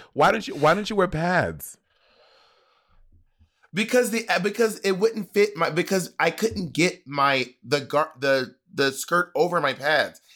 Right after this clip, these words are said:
Speaker 2: This is the only skirt they had that fit me. First of all, let me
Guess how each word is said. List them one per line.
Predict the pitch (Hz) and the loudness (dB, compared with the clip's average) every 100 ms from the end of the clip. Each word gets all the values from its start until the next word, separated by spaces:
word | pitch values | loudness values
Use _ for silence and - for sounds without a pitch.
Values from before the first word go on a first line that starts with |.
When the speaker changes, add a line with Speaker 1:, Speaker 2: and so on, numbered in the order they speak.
| _ - | _ -6
Speaker 2:
This | 127 175 | -2 0
is | 160 | -2
the | 160 | -2
only | 143 175 - | 0 0 -2
skirt | - 202 202 | -2 -2 0
they | 185 | -2
had | 165 170 | 0 0
that | 180 175 - | -2 -2 -2
fit | 123 104 | -4 -6
me. | 98 113 _ - | -12 -16 _ -4
First | 220 226 | -2 -2
of | 185 | 0
all, | 160 143 | 0 0
let | |
me | 196 | -4